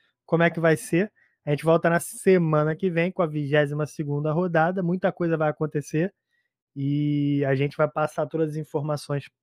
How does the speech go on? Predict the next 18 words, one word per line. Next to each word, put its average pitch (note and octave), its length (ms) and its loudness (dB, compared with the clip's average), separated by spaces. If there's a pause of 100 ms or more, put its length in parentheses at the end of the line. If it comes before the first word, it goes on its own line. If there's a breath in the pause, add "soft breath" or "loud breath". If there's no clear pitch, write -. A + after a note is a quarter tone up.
(120)
pra C#3+ 200 0
você. C#3+ 580 0 (480 soft breath)
Se - 220 0
quiser A3+ 320 6
me A3+ 160 2
seguir A3 260 2
no G#3+ 140 0
pessoal, F#3 640 4
é E3+ 100 -2
arroba D3 760 2 (180)
Caian E3+ 380 4
Rod, F3+ 440 0 (440)
tanto F#3 280 0
no F3+ 80 -2
Instagram D#3 640 0 (380)
quanto E3 260 0
no E3+ 120 -2
Twitter. C#3 560 -2